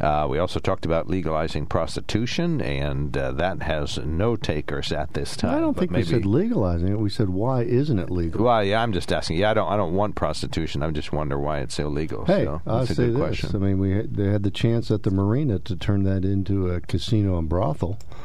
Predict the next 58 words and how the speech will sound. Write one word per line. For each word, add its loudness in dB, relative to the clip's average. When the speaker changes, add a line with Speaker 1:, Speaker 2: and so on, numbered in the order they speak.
Speaker 1:
Oh, 4
Speaker 2:
And -4
that 4
Speaker 1:
jeez. 2
Speaker 2:
probably 4
would 4
have 0
been 4
an 4
economic 2
Speaker 1:
All 2
Speaker 2:
boom. 6
Speaker 1:
right. 2
I 2
don't 4
think -2
that's 0
true. -2
Speaker 2:
Oh, 4
no. 4
Speaker 1:
Anyway, 2
all 0
right. -2
Speaker 2:
<laughs> -4
I 4
mean, 4
uh, 2
uh, 4
uh, 4
what? 4
Where 6
do 2
you? 4
Which 4
vices 4
do 0
you 2
stop 0
at? -4
And 4
I 0
think, 0
uh, 2
Speaker 1:
Well, 0
Speaker 2:
we 2
Speaker 1:
one 4
Speaker 2:
had 4
a 4
Speaker 1:
man's 2
Speaker 2:
call 6
Speaker 1:
vice 4
is 6
Speaker 2:
earlier. 4
Speaker 1:
another 4
man's 0
hobby. 2
Speaker 2:
Exactly. 2
So 0